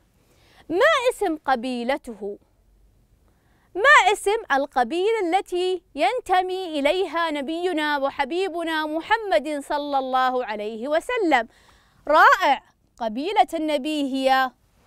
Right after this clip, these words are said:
قريش. قبيلة النبي هي قبيلة قريش. ما هي مرضعته؟ من هي مرضعته؟ ما اسمها؟ أحسنتم، هي حليمة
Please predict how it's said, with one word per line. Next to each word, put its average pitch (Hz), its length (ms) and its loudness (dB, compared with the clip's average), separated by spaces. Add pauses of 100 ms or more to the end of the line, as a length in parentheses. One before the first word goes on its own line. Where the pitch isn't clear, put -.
(240)
قريش. 269 680 2 (760)
قبيلة 330 580 0
النبي 240 500 -4 (120)
هي 233 320 -2
قبيلة 285 880 -2 (360)
قريش. 415 560 8 (520)
ما 622 260 2 (240)
هي 370 160 4
مرضعته؟ 247 800 -4 (180)
من 480 460 0
هي 311 220 0
مرضعته؟ 240 680 -4
ما 370 380 -4
اسمها؟ 233 540 -4 (1400)
أحسنتم، 294 880 0
هي 240 360 2 (1160)
حليمة 320 560 4